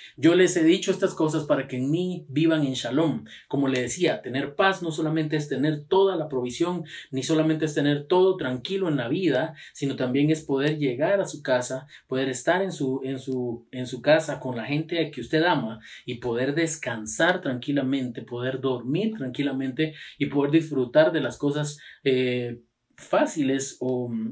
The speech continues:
o eh, cosas sencillas de esta tierra, ¿sí? Entonces dice, "Pero sean valientes porque yo he conquistado el mundo". Si usted cree esto, si usted cree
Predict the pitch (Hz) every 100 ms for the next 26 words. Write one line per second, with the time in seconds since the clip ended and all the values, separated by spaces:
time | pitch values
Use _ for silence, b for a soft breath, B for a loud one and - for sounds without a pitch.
0 | - - 123 120 120 117 _ _ _ _
1 | _ _ - 127 123 117 110 147 147 175
2 | 160 - B - 131 120 - 190 160 123
3 | 123 113 110 123 117 - - _ _ -
4 | 147 - B B B - 120 143 165 156
5 | - B - 160 185 143 - 151 131 175
6 | 196 175 160 175 165 180 - 143 117 120
7 | 135 139 143 143 110 117 117 113 110 110
8 | - 120 185 202 208 202 190 156 147 -
9 | - - 120 165 151 190 190 156